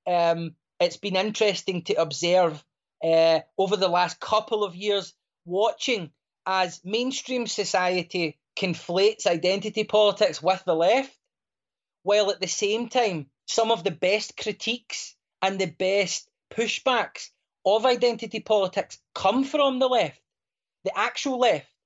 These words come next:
the left that's interested in material conditions, that's interested in inequality of opportunity, not necessarily in just obsessing over and over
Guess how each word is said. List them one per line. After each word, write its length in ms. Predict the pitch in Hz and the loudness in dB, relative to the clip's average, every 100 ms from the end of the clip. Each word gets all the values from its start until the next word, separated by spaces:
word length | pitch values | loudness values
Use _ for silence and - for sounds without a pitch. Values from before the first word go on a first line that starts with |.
| _ - | _ -6
the 80 | 190 | 0
left 280 | 220 233 - | 2 0 -2
that's 180 | 170 | -2
interested 600 | 185 214 220 214 180 202 | 0 -2 -2 -2 -2 -6
in 160 | 175 175 | -4 -4
material 420 | 170 - 208 202 | -6 -4 -2 -2
conditions, 720 | 180 160 185 226 277 175 - - _ - | -2 0 0 0 -2 -4 -8 -18 _ -10
that's 160 | 175 - | -8 -2
interested 680 | 202 233 233 208 180 196 175 | -2 0 2 2 0 -2 0
in 240 | 165 156 _ _ - | -2 -4 _ _ -2
inequality 760 | 196 190 - 185 180 175 - | 0 -2 0 2 2 -2 -2
of 140 | 175 160 | -2 0
opportunity, 880 | 175 170 - 214 240 269 247 151 _ _ _ _ 185 | -2 -4 -6 -4 -2 -2 -4 -4 _ _ _ _ -4
not 340 | 202 220 196 | 2 2 2
necessarily 920 | 208 202 190 180 - 185 185 185 180 - | 0 0 -2 -6 -2 0 2 0 0 -2
in 180 | 170 165 | -2 0
just 280 | 185 - | 0 0
obsessing 720 | 156 - - 170 170 196 165 139 _ _ | -6 -4 2 2 2 -2 -4 -6 _ _
over 320 | 180 196 170 165 | 2 2 2 -2
and 160 | 160 | 0
over 480 | 160 208 220 214 151 | 0 0 4 2 2